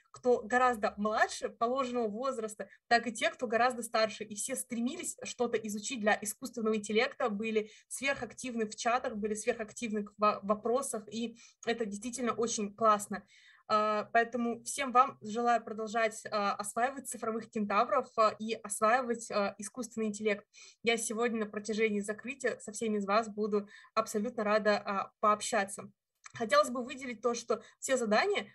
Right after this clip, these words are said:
особенно для продолжающего курса, поскольку мы сейчас все-таки закрываем продолжающий курс, они были рассчитаны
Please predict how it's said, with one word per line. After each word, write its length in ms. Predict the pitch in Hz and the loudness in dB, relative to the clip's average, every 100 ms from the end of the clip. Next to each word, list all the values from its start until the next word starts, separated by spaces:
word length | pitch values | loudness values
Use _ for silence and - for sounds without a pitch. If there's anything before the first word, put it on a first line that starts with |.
| - | -10
особенно 340 | 226 277 226 | -4 -2 -2
для 80 | 214 | -4
продолжающего 680 | 226 233 240 302 - - 214 | -2 -2 4 2 2 -6 -8
курса, 440 | 208 262 - - - | -8 -10 -8 -10 -8
поскольку 340 | - 214 190 | -4 -2 0
мы 120 | 220 | -2
сейчас 140 | 233 - | 0 -4
все-таки 300 | 208 - 202 | -6 -4 -6
закрываем 380 | 208 247 214 | 0 2 2
продолжающий 520 | 202 208 226 262 - 208 | 0 -2 0 -2 -2 -4
курс, 240 | 247 - - | -4 -4 -4
они 180 | 214 294 | -4 -2
были 240 | 254 233 | 0 0
рассчитаны 720 | 202 202 - 254 233 220 208 | 0 -4 -8 -4 -2 -2 -4